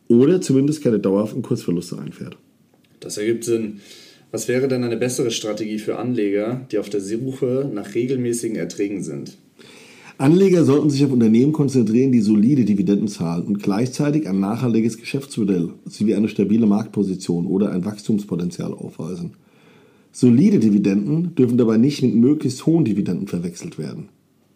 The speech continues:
Speaker 1: Eine ausgewogene Mischung aus Wachstum und Dividendenaktien kann helfen, Risiken zu reduzieren und gleichzeitig die Chancen auf eine langfristige Wertsteigerung zu erhöhen. Es ist auch wichtig, das Unternehmen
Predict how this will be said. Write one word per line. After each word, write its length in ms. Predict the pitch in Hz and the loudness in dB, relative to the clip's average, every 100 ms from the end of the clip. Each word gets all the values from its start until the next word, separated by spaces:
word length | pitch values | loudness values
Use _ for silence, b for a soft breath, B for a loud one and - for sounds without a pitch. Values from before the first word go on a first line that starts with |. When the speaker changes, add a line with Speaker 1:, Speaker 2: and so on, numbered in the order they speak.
| _ _ | _ _
Speaker 1:
Eine 200 | 107 110 | -2 0
ausgewogene 600 | 117 165 170 139 113 104 | 0 0 2 2 4 4
Mischung 340 | 117 147 202 | 4 2 0
aus 180 | 107 - | 0 -4
Wachstum 360 | 117 123 - 156 | -6 -6 -2 -2
und 80 | 123 | 0
Dividendenaktien 720 | 98 92 135 135 139 - 147 | 0 0 -2 -2 -6 -4 -6
kann 140 | - | -4
helfen, 340 | 92 110 135 139 | -2 -2 0 0
Risiken 460 | 117 127 123 117 | 0 0 0 -2
zu 100 | - | -2
reduzieren 640 | 98 98 87 - 147 190 202 B B B B B _ | -2 -2 -4 -2 -2 -2 -6 B B B B B _
und 160 | 117 - | -2 0
gleichzeitig 560 | 131 175 156 117 113 | 0 2 2 0 0
die 80 | 117 | -6
Chancen 500 | - 110 107 120 180 - | -4 -4 -4 -4 -6 -4
auf 100 | 113 | 0
eine 140 | 104 | 2
langfristige 640 | 104 123 139 151 147 127 101 | 2 0 -2 -6 -2 0 0
Wertsteigerung 640 | 107 - 113 110 107 113 | 0 -2 -2 0 2 0
zu 140 | 113 104 | -2 -2
erhöhen. 380 | 98 92 82 - _ _ _ _ _ _ _ - | 0 0 -2 -8 _ _ _ _ _ _ _ -2
Es 140 | 117 | 2
ist 60 | 127 | 2
auch 160 | 107 | 4
wichtig, 340 | 123 139 185 160 | 2 2 -2 0
das 160 | 127 | 0
Unternehmen 680 | 110 101 95 98 135 190 | 2 2 4 2 2 0